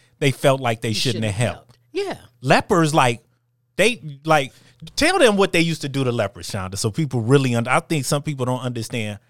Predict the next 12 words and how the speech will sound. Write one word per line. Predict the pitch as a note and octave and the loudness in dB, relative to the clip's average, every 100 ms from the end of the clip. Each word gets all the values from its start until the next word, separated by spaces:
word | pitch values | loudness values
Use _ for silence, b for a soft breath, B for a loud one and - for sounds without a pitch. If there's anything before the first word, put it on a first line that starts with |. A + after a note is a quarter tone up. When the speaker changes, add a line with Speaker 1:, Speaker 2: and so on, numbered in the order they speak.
| _ _ | _ _
Speaker 1:
what | C3+ C#3+ | -4 -2
they | C3+ | -2
would | B2+ A#2+ | -2 -2
do | B2 | -2
with | A2+ G#2+ | -2 -4
somebody | - A#2 G2 G2 | -6 -6 -6 -6
with | G2 | -6
leprosy. | F#2+ - - _ _ _ _ _ | -8 -12 -18 _ _ _ _ _
Speaker 2:
Yeah, | D#4+ A3+ | -16 -10
they | D4+ C#4+ | -8 -8
exiled | C4+ A#3 C4+ A#3+ F3+ | -10 -12 -14 -14 -10
them. | D3+ A2+ | -10 -12